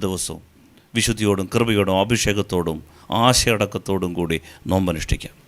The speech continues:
പ്രിയപ്പെട്ടവരെ, നമ്മൾ ഈ അൻപത് ദിവസവും അഞ്ച് മിനിറ്റ് വീതമുള്ള ധ്യാന വിചാരങ്ങൾ പങ്കുവയ്ക്കുകയാണ്. ഈ ധ്യാന വിചാരങ്ങളിൽ പ്രാർത്ഥനാപൂർവ്വം നമുക്ക് പങ്കുചേർന്ന് ഓരോ ദിവസവും വേണ്ടുന്ന സുവിശേഷത്തിൻ്റെ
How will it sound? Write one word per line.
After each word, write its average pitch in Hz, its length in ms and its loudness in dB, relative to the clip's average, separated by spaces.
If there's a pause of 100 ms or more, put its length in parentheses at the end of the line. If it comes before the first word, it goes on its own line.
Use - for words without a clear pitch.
(560)
പ്രിയപ്പെട്ടവരെ, 143 420 6
നമ്മൾ 143 280 6
ഈ - 80 6
അൻപത് 143 240 4
ദിവസവും 101 480 0 (920)
അഞ്ച് 180 260 4
മിനിറ്റ് 113 300 4
വീതമുള്ള 95 420 2 (300)
ധ്യാന 113 260 8
വിചാരങ്ങൾ 92 480 0 (280)
പങ്കുവയ്ക്കുകയാണ്. 101 600 -2 (1080)
ഈ 127 140 8
ധ്യാന 120 240 10
വിചാരങ്ങളിൽ 110 580 2
പ്രാർത്ഥനാപൂർവ്വം 107 600 2
നമുക്ക് 98 240 -4
പങ്കുചേർന്ന് 101 600 -2 (400)
ഓരോ 143 340 8 (140)
ദിവസവും 107 400 2 (200)
വേണ്ടുന്ന 98 420 4 (300)
സുവിശേഷത്തിൻ്റെ 104 880 2